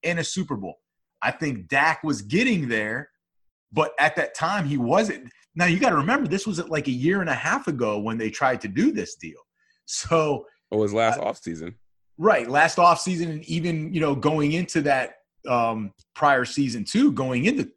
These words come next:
Speaker 1: to twenty nineteen. So he passed up a lot of money. Do I blame him?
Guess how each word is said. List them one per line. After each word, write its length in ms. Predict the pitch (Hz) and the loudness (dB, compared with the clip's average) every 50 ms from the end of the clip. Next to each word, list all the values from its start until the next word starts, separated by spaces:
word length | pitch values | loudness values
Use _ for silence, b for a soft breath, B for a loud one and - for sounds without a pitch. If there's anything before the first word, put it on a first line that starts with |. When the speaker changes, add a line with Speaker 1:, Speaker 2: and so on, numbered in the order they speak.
| _ - | _ -18
Speaker 1:
to 100 | - - | -14 -14
twenty 400 | - - - 123 120 107 104 101 | -14 -10 -6 -4 -4 -2 -2 -4
nineteen. 580 | 95 95 90 90 87 78 - - 90 82 78 - _ _ _ _ _ _ _ | -4 -6 -6 -8 -10 -12 -14 -14 -14 -16 -16 -18 _ _ _ _ _ _ _
So 480 | - - - 151 147 147 139 120 - - _ _ _ _ _ _ _ _ | -4 0 2 4 4 4 2 0 -4 -10 _ _ _ _ _ _ _ _
he 160 | - 165 185 | -4 -4 -4
passed 400 | 160 - - 160 156 156 - - | -2 -2 0 0 0 0 0 0
up 140 | 175 143 - | -2 0 0
a 40 | 120 | -2
lot 340 | 113 117 123 131 135 143 147 | -2 0 2 2 4 2 2
of 80 | 139 | 0
money. 460 | 131 131 135 139 139 139 135 123 - _ _ _ - | -2 -2 -4 -4 -4 -4 -6 -8 -12 _ _ _ -10
Do 120 | - 208 226 | -6 -2 -2
I 100 | 202 180 | -2 -2
blame 500 | 143 120 - 127 156 175 196 208 196 175 | -4 -6 -8 -8 -6 -4 -4 -4 -2 -2
him? 300 | 180 196 202 190 180 | -2 -4 -4 -6 -8